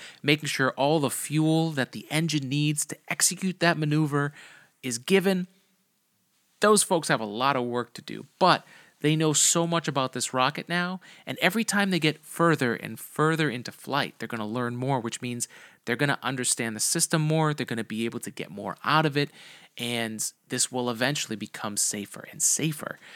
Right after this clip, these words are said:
with all of this iteration. And the final thing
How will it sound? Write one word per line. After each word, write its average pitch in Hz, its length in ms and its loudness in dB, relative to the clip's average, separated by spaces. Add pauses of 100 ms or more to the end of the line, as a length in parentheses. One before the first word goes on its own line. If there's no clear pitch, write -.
(260)
with 113 300 -2 (180)
all 101 160 -2
of 98 80 -6
this 98 160 -2
iteration. 90 480 -4 (260)
And 143 140 2
the 143 40 6
final 175 440 6
thing 65 360 -8